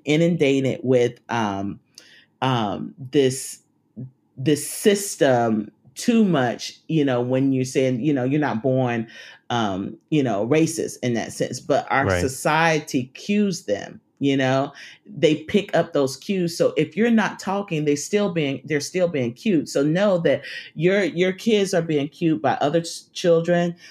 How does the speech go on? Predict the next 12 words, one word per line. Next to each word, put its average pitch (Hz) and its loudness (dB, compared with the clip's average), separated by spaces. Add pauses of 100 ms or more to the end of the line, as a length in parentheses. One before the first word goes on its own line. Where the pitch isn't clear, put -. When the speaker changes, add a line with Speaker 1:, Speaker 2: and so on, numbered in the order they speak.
(140)
Speaker 1:
by 131 2
school, 170 0 (120)
by 131 2
media, 165 2 (300)
by 127 2
church, 175 0
by 131 2 (120)
all 202 4
these 202 0
environments 170 -2
sometimes 151 -4
where 139 0